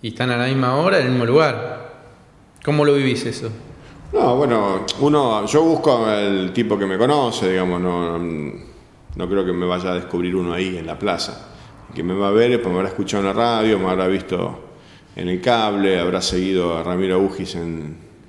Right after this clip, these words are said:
Speaker 2: en
Speaker 1: YouTube.
Speaker 2: una, en, en una serie web, digamos. Yo he hecho una serie web, en,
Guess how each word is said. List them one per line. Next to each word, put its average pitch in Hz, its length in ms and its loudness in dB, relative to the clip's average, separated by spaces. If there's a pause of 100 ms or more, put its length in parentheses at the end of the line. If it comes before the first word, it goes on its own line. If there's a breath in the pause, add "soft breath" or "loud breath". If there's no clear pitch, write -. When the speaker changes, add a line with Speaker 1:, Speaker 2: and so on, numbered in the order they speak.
(400 loud breath)
Speaker 2:
en 117 160 -4
Speaker 1:
YouTube. 131 240 2
Speaker 2:
una, - 80 -6
en, 90 540 -2
en 87 120 -6
una 92 140 -6
serie 92 500 2
web, 107 320 4
digamos. 82 240 -4
Yo 104 60 0
he 101 60 0
hecho 101 120 -8
una 90 140 -4
serie 92 200 -2
web, 127 220 4
en, 90 280 -2